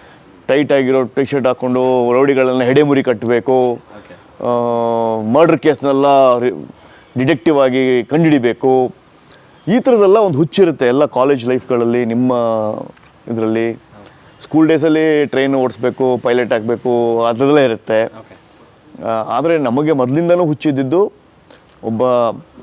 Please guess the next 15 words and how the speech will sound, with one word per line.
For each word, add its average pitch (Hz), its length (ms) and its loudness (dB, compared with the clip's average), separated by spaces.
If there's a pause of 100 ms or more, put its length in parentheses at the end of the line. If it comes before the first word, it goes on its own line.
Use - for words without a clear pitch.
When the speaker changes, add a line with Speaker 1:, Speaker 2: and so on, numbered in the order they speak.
(380)
Speaker 1:
ದಕ್ಷ - 240 -4
ಪೊಲೀಸ್ 127 380 -2
ಅಧಿಕಾರಿ 107 320 -4
ಆಗಬೇಕು 98 340 -6
ಅಂತ. - 180 -10
Speaker 2:
ಓಕೆ. - 1080 -20
Speaker 1:
So, 151 100 0
ಈ, 131 120 0 (100)
ಆ 135 100 2
ಕನಸು 240 440 0
ಯಾವಾಗಲೂ 196 500 6
back 151 320 0
of 165 160 -8
your 127 220 -2
mind 139 260 0